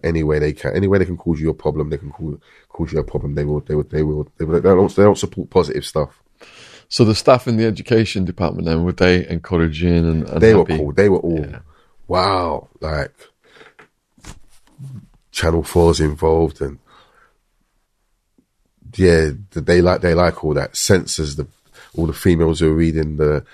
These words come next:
Speaker 1: letters there. Very supportive. It's just the security and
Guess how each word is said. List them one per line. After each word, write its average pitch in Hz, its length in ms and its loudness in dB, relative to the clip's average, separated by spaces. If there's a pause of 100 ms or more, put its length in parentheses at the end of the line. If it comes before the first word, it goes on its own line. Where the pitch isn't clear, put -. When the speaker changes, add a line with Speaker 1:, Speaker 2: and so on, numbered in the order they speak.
(160)
Speaker 1:
letters 76 320 -4
there. 80 400 0 (1700)
Very 78 240 2
supportive. 71 500 -2
It's - 160 -8
just - 240 -2
the 71 280 0 (680)
security - 680 0
and 69 260 -6